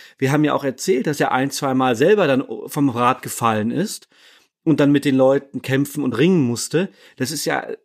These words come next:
es gibt ja so viele, haha, Fallstricke, die dort passieren können. Und wenn man so will, ist seine Bilanz ja auch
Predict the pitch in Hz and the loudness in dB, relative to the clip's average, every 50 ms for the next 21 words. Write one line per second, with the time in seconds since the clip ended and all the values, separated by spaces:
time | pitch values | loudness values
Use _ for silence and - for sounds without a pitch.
0 | _ - 139 - - 147 - - 160 151 - 165 147 117 120 147 196 262 247 - | _ -14 -12 -6 -4 -4 -4 -2 -4 -2 0 2 0 2 4 2 2 2 2 -2
1 | - 220 208 202 190 185 180 165 - - - _ _ - 135 117 151 143 135 143 | -4 -4 -2 0 0 2 2 0 0 -2 -6 _ _ -8 -6 -4 -2 -2 0 0
2 | 139 - - - - - 151 156 180 208 - - - - 131 127 123 - 135 131 | -2 -2 -4 -8 -6 -2 0 2 2 2 2 0 -2 -2 -2 -2 0 2 2 2
3 | 160 240 - - _ _ _ _ _ _ _ _ - 143 139 110 135 131 123 120 | 2 0 -2 -8 _ _ _ _ _ _ _ _ -2 -2 0 2 4 4 4 2
4 | - - - _ _ _ _ _ _ _ - 143 127 - - 170 175 160 131 120 | 0 -6 -16 _ _ _ _ _ _ _ -8 -6 -4 -4 -2 0 2 2 2 0
5 | 117 - 120 113 110 110 123 180 233 - _ _ _ _ _ _ _ _ _ _ | -2 -4 -4 -4 -4 -4 -4 -6 -8 -10 _ _ _ _ _ _ _ _ _ _
6 | _ _ _ _ - 165 165 147 - - _ 131 143 151 151 147 139 131 123 123 | _ _ _ _ 2 2 2 2 0 -6 _ 0 2 2 4 4 4 4 2 0
7 | - - _ _ _ _ _ _ _ _ _ _ 123 117 123 117 104 101 135 208 | -2 -8 _ _ _ _ _ _ _ _ _ _ -10 -8 -6 -6 -4 0 2 4
8 | 233 202 135 107 101 - _ _ _ _ _ _ _ _ _ _ _ _ _ - | 4 4 4 2 0 -6 _ _ _ _ _ _ _ _ _ _ _ _ _ -2
9 | 110 - - 143 131 123 123 123 113 123 135 160 165 - - - - - 127 - | 0 2 2 2 2 2 0 0 0 0 0 0 0 -2 -4 -4 -4 -4 -6 -6
10 | - | -10